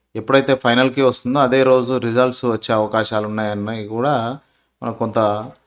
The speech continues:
అధికారుల నుంచి వచ్చినటువంటి సమాచారం. కానీ ఇరవై నాలుగు రోజులైనా ఇప్పటికి రిజల్ట్ రాకపోవడం. ఇక ఆంధ్రజ్యోతి పేపర్లో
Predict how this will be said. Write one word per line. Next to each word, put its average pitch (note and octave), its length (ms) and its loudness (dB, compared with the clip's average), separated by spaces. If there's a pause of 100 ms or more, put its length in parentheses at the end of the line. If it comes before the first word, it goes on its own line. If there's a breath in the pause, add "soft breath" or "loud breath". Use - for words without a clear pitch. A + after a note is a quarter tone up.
(460)
అధికారుల A#2+ 360 4
నుంచి A#2 260 -2
వచ్చినటువంటి A2 580 -6
సమాచారం. G#2+ 520 -4
కానీ B2+ 240 -4
ఇరవై B2+ 220 0
నాలుగు C3+ 220 0
రోజులైనా C3 400 0
ఇప్పటికి A#2+ 380 -4
రిజల్ట్ G#2+ 340 -2
రాకపోవడం. G#2 720 -6 (1700)
ఇక B2+ 60 2 (440)
ఆంధ్రజ్యోతి C#3+ 480 4
పేపర్లో C#3+ 580 0